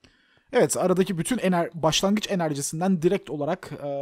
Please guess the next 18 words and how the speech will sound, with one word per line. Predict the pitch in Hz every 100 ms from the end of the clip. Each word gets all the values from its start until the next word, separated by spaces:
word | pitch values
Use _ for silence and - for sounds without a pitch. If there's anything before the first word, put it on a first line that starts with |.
| 143 139 135
endgame | 180 190 180 147 143 139
enerji | 135 131 127
üretimine | 117 127 110 101
geçecek | 113 165 117 107 -
olabilirim. | 165 165 190 233 190 165 -
Ancak, | 349 185 139 214 - - - - - - _ _
e, | 262 262 254 247 247 240
beni | 392 370
düşündüğümüzde | 165 202 165 160 196
gayet | 160 170
normal | 165 143 139
bir |
şey | 127 139
olması | 120 - 131
lazım | 123 120 120
bunun | 120 120
sanırım. | 120 - 107 104 107
Ya-, | 104